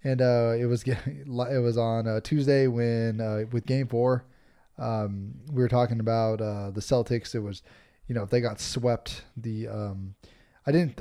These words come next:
I wasn't sure if they were gonna get swept or not in that game. Um, I, I still, the improbable comeback.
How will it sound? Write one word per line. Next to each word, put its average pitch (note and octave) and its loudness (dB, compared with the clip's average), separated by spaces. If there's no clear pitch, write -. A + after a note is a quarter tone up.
I C#3 4
wasn't D3 8
sure D#3 6
if C#3 6
they D3+ 8
were D3+ 6
gonna D3+ 2
get D3 0
swept C#3+ 2
or D3 0
not D3 4
in C3+ -4
that C#3+ 0
game. D3 -2
Um, A2 0
I, D3 0
I B2+ 2
still, C#3 0
the C3+ 2
improbable B2 2
comeback. A#2+ -2